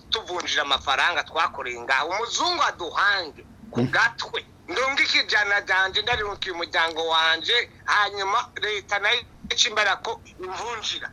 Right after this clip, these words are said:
Speaker 2: Mm.
Speaker 1: Amafaranga nakoreye ijoro n'umurango, nzinduka mu mbeho.
Speaker 2: Gira ico usavye.
Speaker 1: I-, i-, ivyo bi-,
Speaker 2: Neza na
Speaker 1: bindi
Speaker 2: neza.
Speaker 1: narindira.
Speaker 2: Mhm.
Speaker 1: Bindi Elementary, ico nico kibazo gikomeye cane ku ca Ruta-, Rufuma ntangura kurika ahubwo. Batangure babaze ba-,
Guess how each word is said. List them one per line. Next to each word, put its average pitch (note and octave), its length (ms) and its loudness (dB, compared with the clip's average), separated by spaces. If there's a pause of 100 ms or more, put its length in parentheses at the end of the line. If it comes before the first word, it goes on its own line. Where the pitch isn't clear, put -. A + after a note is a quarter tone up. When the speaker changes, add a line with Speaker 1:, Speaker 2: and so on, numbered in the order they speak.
(140)
Speaker 2:
Mm. C#3 160 4
Speaker 1:
Amafaranga B3 600 4
nakoreye A#3 460 0
ijoro G#3 240 -2
n'umurango, G#3+ 500 -2 (360)
nzinduka - 480 -2
mu F3 280 -2
mbeho. E3 320 -6 (400)
Speaker 2:
Gira E3+ 240 10
ico F#3+ 240 8
usavye. F#3 360 8
Speaker 1:
I-, B2 120 6
i-, C4 80 2
ivyo B3+ 220 0
bi-, A#3 160 -8 (200)
Speaker 2:
Neza E3+ 440 8
na D#3+ 120 12
Speaker 1:
bindi D3+ 120 10
Speaker 2:
neza. B2+ 160 8
Speaker 1:
narindira. - 400 -2 (140)
Speaker 2:
Mhm. D3 220 6 (640)
Speaker 1:
Bindi D4+ 260 2 (480)
Elementary, D4 680 2
ico A#3+ 160 2
nico C4+ 200 2
kibazo B3+ 300 2
gikomeye G#3+ 380 2 (120)
cane E3+ 200 2
ku - 100 -8
ca E3+ 180 2
Ruta-, E3+ 360 2
Rufuma F#3+ 300 2
ntangura E3 320 2
kurika E3+ 360 -4
ahubwo. C#3 280 0
Batangure C#4 640 4
babaze A3+ 360 2
ba-, B3 140 2